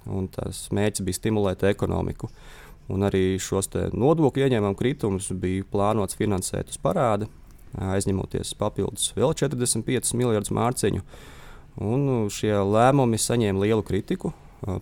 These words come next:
pirmkārt, jau šo izmaiņu rezultātā krietni lielāka ieguvēja būtu sabiedrības bagātākā daļa, bet otrkārt šādi stimuli vēl vairāk palielinātu jau tā augsto inflāciju. Un tā rezultātā pirmdien, divdesmit sestajā septembrī,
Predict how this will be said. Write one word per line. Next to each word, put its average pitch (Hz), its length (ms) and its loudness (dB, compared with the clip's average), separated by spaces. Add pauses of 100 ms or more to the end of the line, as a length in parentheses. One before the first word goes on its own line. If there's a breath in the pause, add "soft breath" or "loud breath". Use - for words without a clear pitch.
(180)
pirmkārt, 110 480 2
jau 98 260 2
šo - 160 0
izmaiņu 107 380 2
rezultātā 98 580 0
krietni 104 380 0
lielāka 113 400 2
ieguvēja 98 400 0
būtu 95 240 -2
sabiedrības 95 420 -2
bagātākā 127 720 0
daļa, 127 300 0 (640 loud breath)
bet 95 340 -2
otrkārt 113 380 4
šādi 98 500 2
stimuli 117 540 2
vēl 95 420 0
vairāk 104 460 4
palielinātu 98 500 0
jau 92 140 0
tā 95 160 0
augsto 101 320 -2
inflāciju. - 640 -4 (440)
Un 95 160 -2
tā 92 240 -2
rezultātā 101 560 2
pirmdien, 135 460 0
divdesmit 117 320 0
sestajā 110 260 -2
septembrī, 104 680 0